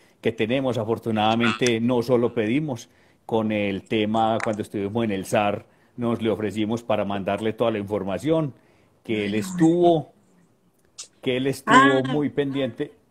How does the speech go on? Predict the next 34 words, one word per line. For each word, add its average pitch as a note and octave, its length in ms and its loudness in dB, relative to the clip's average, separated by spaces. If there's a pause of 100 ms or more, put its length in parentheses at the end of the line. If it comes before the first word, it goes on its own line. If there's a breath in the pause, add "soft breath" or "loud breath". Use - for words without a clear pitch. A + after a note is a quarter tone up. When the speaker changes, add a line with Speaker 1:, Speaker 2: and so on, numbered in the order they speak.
(160)
Speaker 1:
Sí, B2+ 220 -4 (240)
bueno, A2+ 260 2
a C3 60 6
ver, C#3+ 120 10
a C3+ 40 10
Speaker 2:
Oye, D#3+ 120 10
Speaker 1:
ver, B2+ 80 0
¿qué D3+ 120 2
son F3 120 0
esos F#3+ 120 2
Speaker 2:
estábamos - 260 2
Speaker 1:
susurros F3 500 6
por E3 180 6
ahí D#3 100 6
que F3 80 0
escuché E3 260 0
un D3 60 2
susurro? C#3 520 2 (280 soft breath)
Speaker 2:
Estábamos D4 580 -6
hablando A#3 420 -6
del, G3+ 400 -12 (140)
del, E3+ 460 -12 (100)
de F3 180 -2
los F#3+ 180 -6
pilotos, A#3 460 -4
cómo B3 300 0
van, B3 260 0
cómo A#3+ 280 -6
esperan A3 480 -6
ir A3+ 280 -8 (800)
Speaker 1:
Sí. F#2+ 300 -8 (160)
Speaker 2:
a G3 100 -6
un G3 140 -6
Dakar. F3+ 400 -8